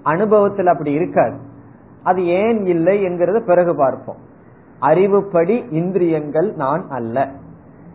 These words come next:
இனி அதற்கு அடுத்தபடியாக வருவோம், நம்முடைய மனம். நம்முடைய மனதில்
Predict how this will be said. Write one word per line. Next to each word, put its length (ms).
இனி 240
அதற்கு 340
அடுத்தபடியாக 1000
வருவோம், 440
நம்முடைய 540
மனம். 400
நம்முடைய 580
மனதில் 580